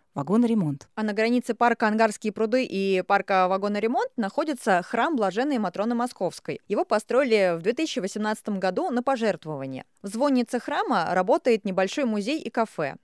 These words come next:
Speaker 2: А еще храм сотрудничает с клинической больницей имени Вересаева, одной из крупнейших в столице.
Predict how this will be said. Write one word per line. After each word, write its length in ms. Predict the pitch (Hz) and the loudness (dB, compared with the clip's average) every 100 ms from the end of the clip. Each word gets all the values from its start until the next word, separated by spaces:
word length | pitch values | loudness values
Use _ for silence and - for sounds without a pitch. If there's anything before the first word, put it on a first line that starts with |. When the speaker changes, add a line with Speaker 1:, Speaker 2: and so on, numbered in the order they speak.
| _ _ - | _ _ -4
Speaker 2:
А 60 | 202 | -2
еще 320 | - 392 415 | 0 0 0
храм 300 | - 220 339 | 0 0 0
сотрудничает 720 | 262 - 254 262 - 208 - | -2 -2 0 0 0 -4 -6
с 40 | |
клинической 540 | - 190 269 - - 185 | -8 -6 -6 -6 -6 -2
больницей 500 | 165 180 254 - 202 | -2 -2 -4 -4 -4
имени 480 | - 233 233 226 202 | 0 0 2 0 0
Вересаева, 800 | 233 247 - 185 143 135 139 - | 0 -2 0 0 0 -2 -4 -4
одной 360 | 185 208 277 | -2 0 0
из 180 | - - | -2 -6
крупнейших 560 | 240 233 233 196 170 - | -6 -2 0 0 -4 -10
в 40 | |
столице. 560 | - 175 160 - - | -6 -6 -6 -10 -14